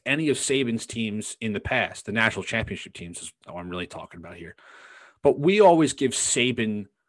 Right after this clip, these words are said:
I would say we, 'cause I think a lot of the country, writers, fans,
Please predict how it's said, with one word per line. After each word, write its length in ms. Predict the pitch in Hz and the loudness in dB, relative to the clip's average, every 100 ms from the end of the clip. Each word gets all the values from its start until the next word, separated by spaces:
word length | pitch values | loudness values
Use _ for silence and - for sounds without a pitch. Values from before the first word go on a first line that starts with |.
| _ _ _ _ - | _ _ _ _ 0
I 60 | 143 | 2
would 100 | 160 | 4
say 140 | 156 120 120 _ | 2 0 -2 _
we, 480 | 113 107 127 151 175 | -6 0 4 4 2
'cause 220 | - - | 0 -2
I 100 | 123 | -2
think 240 | 120 175 151 | -2 -4 -4
a 100 | 120 | -2
lot 440 | 113 127 143 147 | 4 6 8 6
of 80 | 135 | 4
the 80 | 120 | 0
country, 640 | - 120 117 101 95 127 135 | -4 -6 -6 -6 -6 -8 -12
writers, 640 | 104 92 107 110 107 107 | -16 -2 2 4 2 -2
fans, 800 | - - 110 107 104 104 101 - | -4 -2 0 0 -4 -6 -8 -10